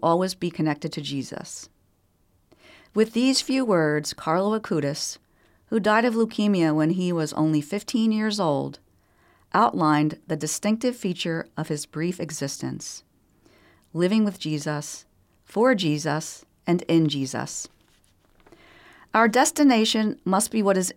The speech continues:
infinite, not what is finite. Infinity is our homeland.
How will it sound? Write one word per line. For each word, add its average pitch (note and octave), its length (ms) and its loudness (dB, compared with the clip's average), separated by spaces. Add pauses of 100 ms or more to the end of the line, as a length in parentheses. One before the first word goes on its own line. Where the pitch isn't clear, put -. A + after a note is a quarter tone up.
infinite, F3 460 2 (520)
not F#3 300 2
what D#3+ 160 2
is D3 140 0
finite. B2+ 680 -2 (1040)
Infinity F3+ 960 -2 (100)
is E3 140 -6
our E3+ 140 0
homeland. C#3+ 680 0